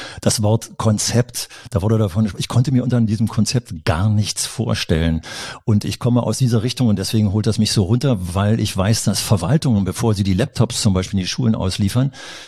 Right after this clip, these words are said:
dass die erstmal ein fertig geschriebenes Konzept haben wollen. Und das nervt mich total.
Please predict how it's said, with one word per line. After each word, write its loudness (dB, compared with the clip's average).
dass 0
die 2
erstmal 0
ein 0
fertig -2
geschriebenes 0
Konzept -2
haben -2
wollen. -2
Und -4
das 0
nervt 0
mich 0
total. -2